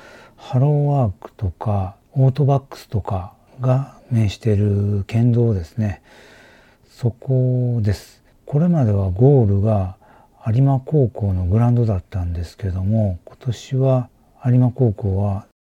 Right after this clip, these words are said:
使えないのか、使わなかったのかわからないですけども、ゴール地点も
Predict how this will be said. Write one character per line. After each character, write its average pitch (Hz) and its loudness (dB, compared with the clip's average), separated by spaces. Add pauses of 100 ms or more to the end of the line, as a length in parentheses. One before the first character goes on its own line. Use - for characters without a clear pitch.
(100)
使 117 -6
え 120 0
な 110 0
い 90 -4
の 90 -4
か、 92 -8 (480)
使 - -8
わ 104 0
な 101 0
か 92 -4
っ 90 -6
た - -10
の 92 -4
か 98 -8
わ 90 -6
か 98 -6
ら 95 -2
な 92 -4
い - -8
で 87 -8
す - -18
け - -6
ど 92 -4
も、 110 -2 (560)
ゴ 113 4
ー - 2
ル 107 2
地 - -16
点 120 0
も 147 -6